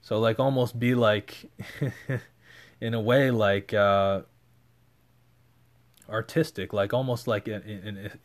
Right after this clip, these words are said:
in the way, uh, like a statue or something, or like a model. Try to conduct ourselves with, uh,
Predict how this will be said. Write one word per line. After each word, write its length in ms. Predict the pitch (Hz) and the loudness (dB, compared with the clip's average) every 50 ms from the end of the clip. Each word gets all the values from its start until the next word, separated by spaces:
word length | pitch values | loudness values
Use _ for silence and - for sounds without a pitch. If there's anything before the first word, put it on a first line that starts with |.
| _ _ _ - 120 | _ _ _ -14 -12
in 120 | 117 110 | -10 -8
the 60 | 110 | -6
way, 400 | 107 110 120 120 120 113 110 104 | -2 0 0 0 0 -2 -4 -4
uh, 140 | 95 95 92 | -4 -6 -6
like 220 | 87 104 104 104 | -4 -6 -6 -6
a 60 | 104 - | -6 -10
statue 680 | - - - 131 123 123 - - - 95 87 82 80 _ _ _ - | -8 -4 -2 0 0 0 -2 -4 -8 -8 -8 -8 -10 _ _ _ -20
or 60 | 110 | -18
something, 380 | 101 - 101 95 90 - 95 92 | -14 -10 -10 -10 -8 -8 -8 -6
or 100 | 95 98 | -4 -4
like 200 | 98 98 101 - | -2 -2 -2 -2
a 60 | 98 95 | -4 -6
model. 560 | 95 98 101 104 104 98 92 82 85 82 _ _ _ _ - - - - _ _ | -2 0 0 0 0 0 -2 -6 -10 -12 _ _ _ _ -20 -20 -20 -20 _ _
Try 260 | - - 135 123 131 | -2 2 4 4 4
to 140 | - - 127 | 2 -4 -8
conduct 480 | - - 123 107 117 120 127 - - | -6 -4 -4 2 2 2 2 2 -2
ourselves 640 | 123 113 107 - - 120 107 101 104 101 101 - 107 | -2 -2 -2 -4 -2 0 2 2 2 0 -2 -6 -4
with, 320 | 104 104 95 - - - | -2 -2 -4 -4 -4 -4
uh, 320 | 98 92 90 87 87 90 | -2 0 0 -2 -4 -6